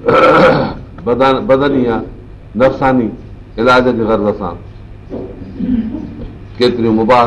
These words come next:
شيون به عارضي طور استعمال نه ڪيون آهن، پر اهي ممانعت ۾ داخل نه آهن، نه ڪو اهي روحانيت ۾ داخل آهن. ماڻهو پنهنجي عوارضات جي ڪري ڪڏهن ڪيتريون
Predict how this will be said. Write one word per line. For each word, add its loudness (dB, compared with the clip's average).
شيون 0
به 0
عارضي 2
طور 2
استعمال 0
نه -2
ڪيون -4
آهن، -4
پر -4
اهي 4
ممانعت ۾ 4
داخل -2
نه -2
آهن، -4
نه -4
ڪو -6
اهي -2
روحانيت ۾ -2
داخل -8
آهن. -12
ماڻهو 4
پنهنجي 6
عوارضات 4
جي 0
ڪري 2
ڪڏهن -4
ڪيتريون -4